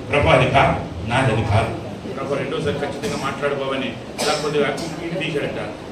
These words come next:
లోకాసు వార్త పది ముప్పై ఏడు వచ్చిందట, "నీవు నువ్వు అట్లాగే చెయ్యము" అని ఉందట. లోక పది ముప్పై ఏడు, "నీవు నువ్వు అలాగనే చెయ్యము" అని ఉంది. సరే,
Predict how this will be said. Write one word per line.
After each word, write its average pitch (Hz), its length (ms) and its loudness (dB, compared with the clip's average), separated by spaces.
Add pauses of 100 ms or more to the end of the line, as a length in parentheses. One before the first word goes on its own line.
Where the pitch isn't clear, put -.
(100)
లోకాసు 190 340 4
వార్త 190 220 4
పది 170 280 4
ముప్పై 180 260 4
ఏడు 165 140 10
వచ్చిందట, 135 440 6 (760)
"నీవు 113 340 10
నువ్వు 139 180 12
అట్లాగే 123 440 8
చెయ్యము" 98 540 8
అని 101 80 10
ఉందట. 95 280 6 (2250)
లోక 135 160 10
పది 151 260 10
ముప్పై 156 300 6
ఏడు, 160 100 6
"నీవు 147 360 8
నువ్వు 180 180 8
అలాగనే 165 360 8
చెయ్యము" 139 480 10
అని - 100 10
ఉంది. 110 280 8 (840)
సరే, 180 200 2